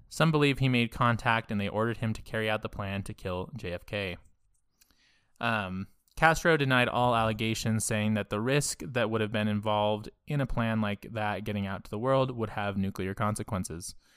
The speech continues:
And I think it's interesting because I, I really don't think that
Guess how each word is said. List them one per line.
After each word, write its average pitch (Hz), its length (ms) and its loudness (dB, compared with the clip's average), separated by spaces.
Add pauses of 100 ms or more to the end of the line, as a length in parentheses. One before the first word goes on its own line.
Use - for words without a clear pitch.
(600)
And 110 500 0 (1160)
I 143 60 -4
think 180 260 6
it's - 200 2
interesting 151 680 2
because 117 800 4 (100)
I, 123 180 -4
I 123 40 -2
really 170 240 6
don't 151 200 6
think 123 220 2
that 131 220 4